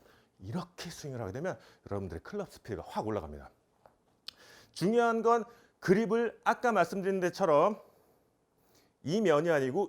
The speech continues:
이 면, 좀 길게 잡아줘야지 이 면을 로테이션 시키는 느낌이 확실히 오게 돼요. 클럽의 스피드도 더 늘 뿐더러 이렇게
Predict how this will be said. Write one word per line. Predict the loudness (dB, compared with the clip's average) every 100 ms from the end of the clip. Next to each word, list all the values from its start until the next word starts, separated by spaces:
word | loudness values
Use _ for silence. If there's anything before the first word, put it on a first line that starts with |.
| -2
이 | 0
면, | 2 0 -2 _ _
좀 | 0 0 -2
길게 | -2 0 2 2 2
잡아줘야지 | 2 0 0 0 0 0 -2 -2 -2 -4 -20 _
이 | -6 2
면을 | 4 6 4 2 -2
로테이션 | -2 0 2 2 4 4 0
시키는 | -4 -6
느낌이 | -6 -4 -6 -6 -12 _
확실히 | -10 -6 -2 0
오게 | 0 0
돼요. | 0 -4 -8 -20 -20 _
클럽의 | -4 0 4 4
스피드도 | 2 -6 -4 -2 0 -2 -4 -18 _ 2
더 | 4 4 2 -4
늘 | 0 4 4 2
뿐더러 | -4 -4 2 4 6 4 2 _ _ _
이렇게 | -4 -4 -4 -8